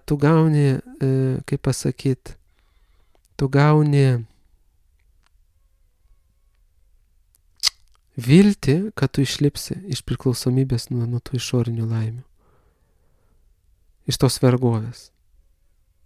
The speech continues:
Žmonės sako, "Va, man reikia to, man reikia ano, be to aš negaliu, be to aš negaliu, be to aš negaliu." Neišnaudoja savo vidinio potencialo. Ir mes metų metais, dešimtmečiais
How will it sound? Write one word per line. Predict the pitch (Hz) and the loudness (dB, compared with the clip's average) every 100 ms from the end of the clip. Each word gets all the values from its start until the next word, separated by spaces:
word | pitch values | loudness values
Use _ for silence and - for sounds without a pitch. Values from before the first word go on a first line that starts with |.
| _ _ _ _ - | _ _ _ _ -8
Žmonės | 127 131 135 123 - | -2 4 4 4 2
sako, | 127 - 127 | 0 0 4
"Va, | 156 175 170 | 6 6 6
man | 147 | 4
reikia | 143 143 - | 2 0 -2
to, | 139 139 135 | -2 0 2
man | 139 139 | 2 2
reikia | 139 - 139 | 0 0 0
ano, | 135 135 | 2 2
be | 131 135 | 2 2
to | 156 151 | 2 2
aš | - | 2
negaliu, | 147 139 139 147 | 0 4 4 4
be | 147 | 2
to | 139 151 | 0 -2
aš | 135 147 | -4 -6
negaliu, | 135 135 135 | -6 -6 -8
be | 131 | -10
to | 135 | -12
aš | - | -14
negaliu." | 127 - - - - - - - _ _ _ _ _ _ _ | -14 -16 -20 -20 -20 -20 -20 -20 _ _ _ _ _ _ _
Neišnaudoja | 131 127 - 135 131 135 117 | 0 0 2 2 4 2 2
savo | - 127 | -2 -2
vidinio | 123 127 127 127 | -2 -4 -2 -2
potencialo. | 120 123 - 117 - 127 123 - 147 - - - - - - - - - | -2 -6 -6 -8 -8 -6 -6 -8 -10 -12 -14 -4 -4 -4 -8 -14 -14 -2
Ir | 156 131 | 2 4
mes | 139 156 156 | 6 6 4
metų | 139 131 - 131 | 0 0 0 0
metais, | 135 135 135 127 | 0 0 -2 -2
dešimtmečiais | 135 123 - 139 131 - 135 120 | -4 -6 -6 -6 -6 -6 -8 -8